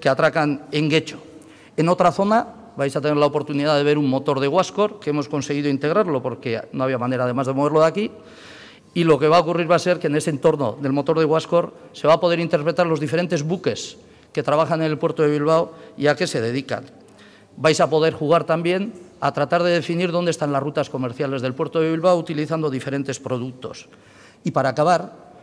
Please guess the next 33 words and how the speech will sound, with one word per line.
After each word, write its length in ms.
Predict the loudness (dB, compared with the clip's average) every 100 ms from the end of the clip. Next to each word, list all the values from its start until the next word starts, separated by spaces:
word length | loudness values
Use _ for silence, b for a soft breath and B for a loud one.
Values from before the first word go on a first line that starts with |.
| -6
lo 120 | -4
que 60 | 0
queremos 340 | 0 0 -2
es 120 | -4
que 80 | -2
la 120 | -2
gente 240 | -2 -2 0
salga 260 | 2 2
emocionada 540 | 0 -2 -2 -2 0 0
de 80 | 0
esta 220 | -2 0
joya 220 | 0 0
que 80 | -2
tenemos 320 | -4 -4 -4
en 100 | -4
Euskadi, 340 | -2 -2 0
que 60 | -2
es 60 | -4
el 100 | -4
puerto 240 | -4 0
de 60 | 0
Bilbao, 400 | 2 0 0 B B B B -2
con 180 | 0
un 120 | 2 2
vídeo 240 | 2 0
sobre 240 | 0 -4
la 120 | -2 -4
sostenibilidad 680 | -6 -8 -6 -2 0 -2
cultural 540 | -2 -8 -6 -2 -2 -2 B B -12
y 100 | -6
la 120 | -4
sostenibilidad 800 | -4 -8 -4 -2 0 0 0 -2
social 500 | -8 -8 -2 -2 -2